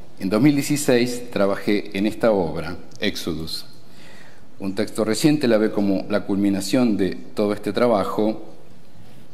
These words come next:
este trabajo anterior, y la apertura hacia una nueva dimensión o hacia una obra todavía por venir. Me pregunto si no será esta obra finalmente el desenlace.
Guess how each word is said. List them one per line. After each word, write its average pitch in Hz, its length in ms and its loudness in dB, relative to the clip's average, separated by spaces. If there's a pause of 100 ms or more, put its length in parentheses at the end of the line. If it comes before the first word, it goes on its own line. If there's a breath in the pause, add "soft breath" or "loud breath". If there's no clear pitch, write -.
(380)
este - 160 -10
trabajo 85 300 -6
anterior, 87 540 2 (320 loud breath)
y 107 80 0
la 113 80 6
apertura 123 560 2
hacia 110 200 0
una 113 200 4
nueva 127 260 4
dimensión 120 760 2 (100)
o 104 40 -2
hacia 104 380 0
una 113 240 2
obra 104 400 0
todavía 98 400 2
por 90 160 -2
venir. 78 380 -4 (480 loud breath)
Me 123 80 -4
pregunto 127 720 2
si - 180 -2
no 107 120 4
será 104 340 2
esta 135 320 2
obra 78 480 -2
finalmente 85 800 -2
el 82 140 -6
desenlace. 71 720 -6